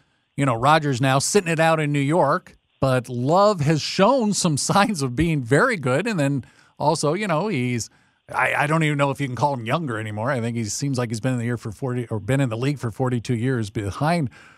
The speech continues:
Rodgers for a while. What can the Raiders defense do? Of course, you've got Crosby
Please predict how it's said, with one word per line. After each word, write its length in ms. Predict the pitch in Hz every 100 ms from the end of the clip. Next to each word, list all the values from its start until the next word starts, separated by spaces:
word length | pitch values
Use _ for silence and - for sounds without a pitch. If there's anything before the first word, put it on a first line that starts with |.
| _ _ _
Rodgers 360 | 120 120 120
for 160 | - 120
a 40 |
while. 360 | 110 113 117 113 _ _
What 260 | 123 160 226
can 160 | 220
the 80 | 190
Raiders 460 | 139 151 160 156 110
defense 640 | - 143 165 156 139 113
do? 440 | 120 113 156 113 113
Of 180 | 135 -
course, 200 | 123 113
you've 120 | 117
got 180 | 123 -
Crosby 640 | - 170 185 135 120 127